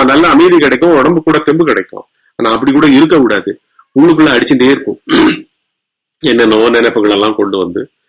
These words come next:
பிரச்சனையாக்கி, அஹ், ஒண்ணுமே யாருமே யாருக்கும் எதிரி இல்ல, அவங்க அவங்களே அவங்க அவங்களுக்கு எதிரி, அவங்க அவங்களே அவங்க அவங்களுக்கு நண்பர்கள். ஆன்ம ஞானம் ஒண்ணுதான். அதாவது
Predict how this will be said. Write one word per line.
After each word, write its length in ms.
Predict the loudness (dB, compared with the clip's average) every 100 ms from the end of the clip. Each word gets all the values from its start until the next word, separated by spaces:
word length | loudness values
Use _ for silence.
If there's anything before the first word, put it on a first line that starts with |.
| _ -6
பிரச்சனையாக்கி, 720 | -4 -2 -2 -2 -4 -8 -10 -10 _ _ _ _ _ _ _ _ _ -8
அஹ், 180 | -8 -10 _ _
ஒண்ணுமே 320 | 0 2 2 2
யாருமே 440 | 2 2 2 2 2
யாருக்கும் 380 | 2 0 0
எதிரி 200 | 0 2
இல்ல, 180 | 0 0 -2
அவங்க 240 | 0 0 2
அவங்களே 320 | 0 0 0
அவங்க 240 | 0 -2
அவங்களுக்கு 360 | -2 -2 -2 0 0
எதிரி, 260 | 0 -2 -2
அவங்க 280 | -4 -2 -2
அவங்களே 280 | -2 -2 -4
அவங்க 200 | -4 -6
அவங்களுக்கு 360 | -8 -16 -12 -8
நண்பர்கள். 520 | -8 -8 -12 -14 -20 _ _ _ _ -20 -10
ஆன்ம 320 | -2 0 2
ஞானம் 360 | 2 2 0 0
ஒண்ணுதான். 460 | 2 2 2 0 -2
அதாவது 360 | -2 -2 -2